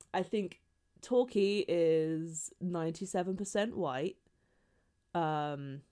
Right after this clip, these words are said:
and two point five percent Polish, and then the rest is Chinese or of, like, obviously Asian is such a big thing, but, like, Chinese, Asian, or,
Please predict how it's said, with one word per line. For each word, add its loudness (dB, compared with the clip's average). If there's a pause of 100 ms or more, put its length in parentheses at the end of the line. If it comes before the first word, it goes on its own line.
(640)
and -4
two 0
point 0
five 2
percent -4 (840)
Polish, -6 (1000)
and -2
then -4 (440)
the -2
rest -2
is -2
Chinese -2
or -4
of, -4 (500)
like, -4
obviously -4
Asian -4
is -14
such -12
a -10
big -12
thing, -10
but, -8
like, -8
Chinese, -8
Asian, -8 (480)
or, -6